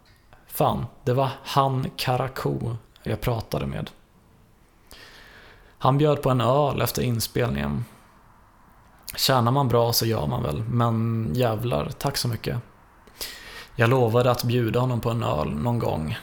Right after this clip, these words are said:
när jag hade mer pengar. Det är ett löfte jag hittills inte haft chans att hålla. Simon, Timotej Mimen och ljudkillen satte sig vid samma bord.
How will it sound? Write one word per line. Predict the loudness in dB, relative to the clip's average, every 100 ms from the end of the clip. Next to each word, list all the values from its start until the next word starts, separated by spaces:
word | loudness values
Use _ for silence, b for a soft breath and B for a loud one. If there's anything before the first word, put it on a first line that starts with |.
| -4
när | 0
jag | 2
hade | 2
mer | 0 0
pengar. | -2 -2 -2 -2 -4 -6 B B B -20 -20 -20 0
Det | 2
är |
ett | 4
löfte | 2 0 0
jag | 2
hittills | 4 0 0 -2 0
inte | 0 -2 -2
haft | -2 -2
chans | -4 -4 -4
att | -4
hålla. | -6 -6 -4 -6 -8 -14 -20 -20 -20 -20 -20 -20 B B B B
Simon, | -4 2 4 4 4 2 2 -2 -2
Timotej | 0 2 2 2
Mimen | 2 2 2 0 0 -2
och | -4 -6 -4
ljudkillen | -2 0 0 -2 -2 0 0 -2 -2 -6 -4
satte | -2 0 0
sig | 0 2
vid | 0
samma | 0 -2
bord. | -2 -4 -4 -6